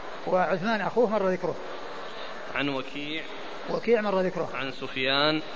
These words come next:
Speaker 1: عن سفيان هو الثوري، سفيان بن سعيد المسروق الثوري، إذا جاء وكيع ي-، يروي عن سفيان فالمراد به الثوري، وهو ثقة فقيه، آه، وصف بأنه أمير المؤمنين في الحديث،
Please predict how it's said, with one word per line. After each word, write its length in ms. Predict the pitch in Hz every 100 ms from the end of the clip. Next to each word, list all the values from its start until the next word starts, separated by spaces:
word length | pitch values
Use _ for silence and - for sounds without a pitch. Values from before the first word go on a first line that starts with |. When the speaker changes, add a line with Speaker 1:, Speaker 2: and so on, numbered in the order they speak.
| -
Speaker 1:
عن 100 | 170
سفيان 320 | 185 185 226
هو 100 | 208
الثوري، 380 | 208 208 208 165
سفيان 360 | 151 165 202 196
بن 140 | 180
سعيد 240 | 170 196 185
المسروق 320 | 180 202 202
الثوري، 380 | 196 208 208 160 - - - - - -
إذا 160 | 175 185
جاء 240 | 196 214
وكيع 340 | 190 202 214
ي-، 300 | 156 208 220
يروي 200 | 214 208
عن 120 | 196 185
سفيان 440 | 180 180 240 262 - - - -
فالمراد 420 | 220 214 196 226
به 180 | 220 180
الثوري، 500 | 190 196 185 170 170 - - - - - - -
وهو 200 | 185 185
ثقة 420 | 214 226 185 190 180
فقيه، 340 | 190 208 240 - - - - - - -
آه، 400 | 208 196 196 190
وصف 300 | 214 214 208
بأنه 520 | 196 175 220 208 185 196
أمير 240 | 202 220 196
المؤمنين 460 | 202 196 208 196
في 80 | 180
الحديث، 420 | 185 185 214 240